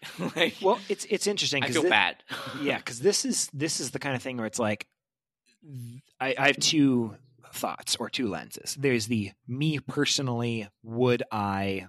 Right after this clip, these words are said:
Speaker 2: like that or would I gravitate towards that? Um, no. But is there me as a person, like, do I think in the grand scheme of things it's immoral? I'm kind of like,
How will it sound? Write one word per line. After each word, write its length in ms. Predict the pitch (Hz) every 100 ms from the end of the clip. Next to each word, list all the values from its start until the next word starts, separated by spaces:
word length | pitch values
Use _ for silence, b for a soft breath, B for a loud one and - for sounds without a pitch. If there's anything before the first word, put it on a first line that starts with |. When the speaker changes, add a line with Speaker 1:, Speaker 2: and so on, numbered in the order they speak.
| -
Speaker 2:
like 560 | 110 107 104 104 - -
that 460 | 123 120 120 - -
or 160 | 113
would 220 | 101 101 98
I 220 | 92 90
gravitate 720 | 87 101 90 98 - 110 107
towards 300 | 123 113 104
that? 420 | 110 107 104 - -
Um, 640 | 110 95 90 85 85 85 82 b b _ -
no. 420 | 113 82 - - _ _ _ _ _ _ _ 113 107
But 320 | 151 123 104 -
is 180 | 135 127
there 220 | - 117
me 420 | 113 110 110 107 110
as 180 | 110 101
a 60 | 113
person, 640 | 107 98 110 98 98 90
like, 220 | 98 92
do 100 | -
I 80 | 98
think 260 | 92 117 92
in 140 | 107
the 80 | 95
grand 300 | 90 95 87
scheme 360 | - - 104 101
of 80 | 95
things 380 | - 98 95
it's 140 | 87 -
immoral? 560 | 87 80 78 120 185 202
I'm 120 | 131
kind 180 | 135 127
of 60 |
like, 200 | 127 123